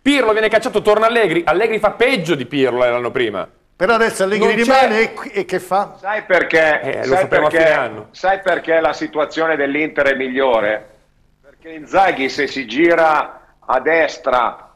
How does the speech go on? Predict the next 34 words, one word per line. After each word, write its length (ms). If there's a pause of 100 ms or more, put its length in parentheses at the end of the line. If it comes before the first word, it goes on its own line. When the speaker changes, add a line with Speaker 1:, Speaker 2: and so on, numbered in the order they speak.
(280)
Speaker 3:
o 180
a 100
sinistra, 720
si 180
trova 480
Marotta 640
da 140
una 220
parte 240
e 40
Speaker 1:
Esattamente, 420
Speaker 3:
Ausilio 320
dall'altra, 520
Speaker 1:
esattamente, 680
Speaker 3:
che 80
Speaker 1:
bravo. 120
Speaker 3:
sono 180
due 500
ottimi 540
dirigenti. 640
Speaker 1:
Esattamente. 680
Speaker 3:
Purtroppo 680
Allegri 500
si 180
gira 280
da 80
Speaker 1:
Ma 60
Speaker 3:
una 100
Speaker 1:
infatti, 340
Speaker 3:
parte 200
Speaker 1:
Max, 60
Speaker 3:
e 40
Speaker 1:
la 80
Speaker 3:
dall'altra 260